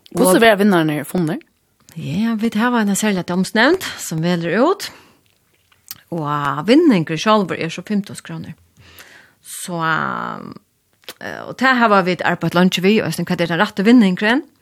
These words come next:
Speaker 2: For jeg måtte være leseren her. Og, eh, vi kom jo avsamt om det at, eh,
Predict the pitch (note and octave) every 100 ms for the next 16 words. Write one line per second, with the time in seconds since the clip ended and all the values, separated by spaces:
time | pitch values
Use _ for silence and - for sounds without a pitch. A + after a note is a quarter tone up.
0 | _ - - - - - - _ - D3
1 | D#3 D#3+ F3+ F3+ E3 F3+ F3+ E3+ G3 C4
2 | - - - - _ _ _ _ - D#3+
3 | E3 E3+ D#3+ D#3+ A#3 D#4+ D#4 - C4+ C4+
4 | G#3 G3 G#3 G3+ F#3+ G3+ - F3 E3+ -
5 | F3+ F3 E3+ D#3+